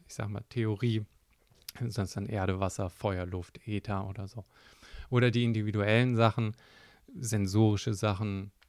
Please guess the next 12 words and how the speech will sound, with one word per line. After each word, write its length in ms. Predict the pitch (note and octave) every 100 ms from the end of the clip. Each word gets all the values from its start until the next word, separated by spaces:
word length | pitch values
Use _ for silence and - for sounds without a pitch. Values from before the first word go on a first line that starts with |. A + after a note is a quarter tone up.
| _
ausgesprochene, 760 | - G#2 - - - A2 G#2 G2
nicht 240 | G2+ G2
ausgesprochenes 920 | A2+ G#2 - G#2+ - A2+ G#2+ G2+ F#2 -
Karma 500 | A2 F#2+ F#2 F#2 B2
o-, 300 | A2 G#2+ G#2+
oder 200 | F#2 G2
dann 220 | G2+ G2+
auch 100 | F#2
die 120 | G#2+
karmische 480 | - G#2 G2 G2+ B2+
Identität. 680 | G#2 G2+ G2 G#2+ - F#2+ - - - - -
Jedenfalls, 640 | A2 G2+ - G2+ F#2 -